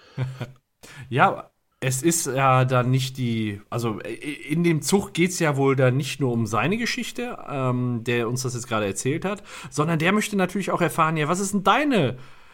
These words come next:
äh, Rick Sanchez-Geschichte? Warum möchtest du denn Rick Sanchez umbringen? Irgendwie, äh, merkt man da zum ersten Mal, dass es ihm zumindest, äh, zu dem Zeitpunkt darum geht, zu erfahren, warum er Rick Sanchez,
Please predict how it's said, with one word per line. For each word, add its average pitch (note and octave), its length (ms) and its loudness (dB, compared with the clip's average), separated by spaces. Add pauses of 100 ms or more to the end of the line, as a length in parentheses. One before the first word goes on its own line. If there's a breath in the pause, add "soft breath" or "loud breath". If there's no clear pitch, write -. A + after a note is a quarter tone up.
(240 loud breath)
äh, C#3 60 2
Rick B2+ 580 8
Sanchez-Geschichte? C3 920 0
Warum F3 160 2
möchtest G#3 400 0
du B3+ 200 0
denn G#3 320 6
Rick G#3+ 180 -2
Sanchez G3 480 0
umbringen? D#3 520 0
Irgendwie, F3 560 -2
äh, D3+ 160 0
merkt D3+ 360 -2
man C#3 120 2
da C#3 200 2
zum D#3+ 160 -2
ersten C#3+ 360 -2
Mal, C3 280 2
dass D#3 180 -2
es - 200 -8 (1200 loud breath)
ihm B3 420 2
zumindest, A#3+ 840 0
äh, E3+ 140 -2
zu E3+ 140 -4
dem E3+ 280 0
Zeitpunkt F#3+ 840 -2
darum D#3+ 340 0
geht, F3 200 -2
zu D#3+ 100 -2
erfahren, D3+ 440 -2
warum D#3 200 -4
er D3+ 320 0
Rick E3 200 -2
Sanchez, F3 800 0